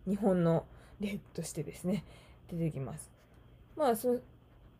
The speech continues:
ある意味パラサイトって言い方はあれですけど、そうすることで、まあ、自分の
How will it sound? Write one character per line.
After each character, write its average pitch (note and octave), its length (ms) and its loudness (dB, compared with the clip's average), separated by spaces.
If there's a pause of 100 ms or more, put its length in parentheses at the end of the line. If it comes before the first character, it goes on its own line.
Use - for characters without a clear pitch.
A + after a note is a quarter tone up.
(200)
あ D#4 100 0
る D4 80 -2
意 - 40 0
味 A3 100 0
パ D#4+ 120 -4
ラ D4 120 4
サ C4 120 6
イ A3+ 60 8
ト G3+ 80 -4
っ - 20 -12
て - 120 -16
言 C4 140 -6
い C#4 40 -10
方 C4+ 300 4
は C4 60 4
あ C4 40 4
れ C4+ 120 4
で C#4 140 0
す - 100 -14
け B3 80 -6
ど、 A#3+ 100 -6
そ D4 160 -2
う D4 40 0
す C#4+ 120 -8
る D4 100 -4
こ D4+ 120 -2
と C#4+ 80 -8
で、 A#3 100 4
ま G#3+ 140 6
あ、 - 20 6
自 G3+ 200 0
分 G#3+ 320 6
の A#3+ 320 4